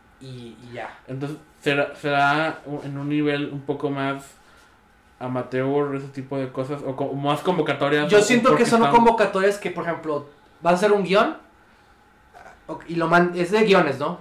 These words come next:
Speaker 1: Es
Speaker 2: Sí.
Speaker 1: un co-, convocatoria de guiones, bueno, tienes que hacer un guión, nada más que ellos se quedan con... ellos lo, la, o sea,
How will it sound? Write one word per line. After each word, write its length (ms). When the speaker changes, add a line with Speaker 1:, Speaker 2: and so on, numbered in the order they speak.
Speaker 1:
Es 120
Speaker 2:
Sí. 60
Speaker 1:
un 80
co-, 120
convocatoria 420
de 40
guiones, 220
bueno, 200
tienes 220
que 60
hacer 120
un 100
guión, 260
nada 180
más 160
que 140
ellos 100
se 140
quedan 400
con... 380
ellos 220
lo, 180
la, 220
o 40
sea, 320